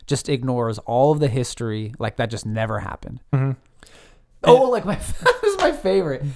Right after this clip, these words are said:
Speaker 1: So, I mean, I love saying that, like, socialism has probably killed the most people out of all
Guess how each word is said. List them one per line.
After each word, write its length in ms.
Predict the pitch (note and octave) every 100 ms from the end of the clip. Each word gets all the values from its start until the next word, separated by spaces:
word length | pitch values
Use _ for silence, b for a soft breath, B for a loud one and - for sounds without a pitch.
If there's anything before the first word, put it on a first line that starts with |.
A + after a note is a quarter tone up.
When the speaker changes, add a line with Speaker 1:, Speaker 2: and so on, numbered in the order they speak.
| B B
Speaker 1:
So, 340 | F#3+ F3 E3 -
I 60 |
mean, 120 | E3 D3+
I 120 | E3
love 240 | D3+ E3
saying 260 | D#3 C3+ C3
that, 100 | C3
like, 140 | A#2+
socialism 460 | - D#3 D3 C#3+ B2
has 100 | A2+
probably 220 | A#2+ A2
killed 160 | B2 A2+
the 40 |
most 200 | G#2+ G2+
people 300 | A#2 G#2 G#2 - - - _
out 160 | C#3 C#3+
of 100 | B2+ -
all 480 | C3 C3 B2+ B2